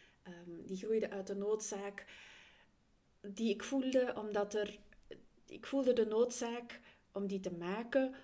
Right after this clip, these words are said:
omdat er nogal heel wat over parallel ouderschap gezegd wordt op het internet.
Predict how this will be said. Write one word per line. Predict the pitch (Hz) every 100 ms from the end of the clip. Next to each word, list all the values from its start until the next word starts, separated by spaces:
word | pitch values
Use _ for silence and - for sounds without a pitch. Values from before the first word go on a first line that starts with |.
| -
omdat | 196 196 190 202
er | 208 202
nogal | 190 190 185
heel | 170 180 220 254 240
wat | 208 208 - -
over | - 202 185 190
parallel | - 214 214 180 175
ouderschap | 180 190 196 185 - 185 - -
gezegd | - 165 - 165 -
wordt | - 160 -
op | - -
het | -
internet. | - 156 151 156 156 151 -